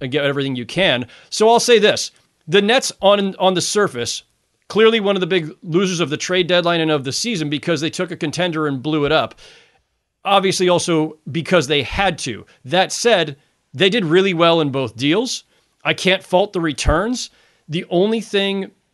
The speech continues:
that is still a curiosity for me as we sit here with the trade deadline now in our rearview mi-, uh, mirror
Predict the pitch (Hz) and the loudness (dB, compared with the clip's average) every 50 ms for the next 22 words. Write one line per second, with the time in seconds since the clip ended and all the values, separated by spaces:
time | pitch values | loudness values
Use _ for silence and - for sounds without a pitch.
0 | _ _ _ - _ - 151 175 175 175 180 - - 165 165 160 156 - - - | _ _ _ -18 _ -2 0 2 2 2 2 2 4 6 6 4 2 0 -4 -4
1 | - 185 185 175 175 - - 165 165 170 165 170 - - 180 160 - - 165 151 | -2 0 0 0 -2 -2 -2 0 0 2 0 0 0 -2 -6 -8 -6 -6 -6 -4
2 | 143 160 170 175 175 160 131 139 156 143 - - 185 - 120 131 170 160 151 151 | -2 -2 0 0 0 0 0 -2 -4 -4 -2 -4 -4 -4 -4 -4 -2 -2 -2 -4
3 | 151 - - - 175 165 165 139 120 156 160 147 147 151 147 143 143 147 151 156 | -6 -8 -8 -6 -4 -4 -2 0 0 0 0 0 0 -2 -2 -2 -2 0 0 0
4 | 151 151 147 139 135 131 147 151 147 117 123 131 123 131 143 190 - - - 143 | 0 0 0 0 0 -2 -2 -4 -4 -4 -6 -6 -4 -4 -4 -4 -6 -4 -4 -2
5 | 139 127 131 196 285 254 139 131 123 | -2 -2 -2 -2 -4 -4 -4 -4 -6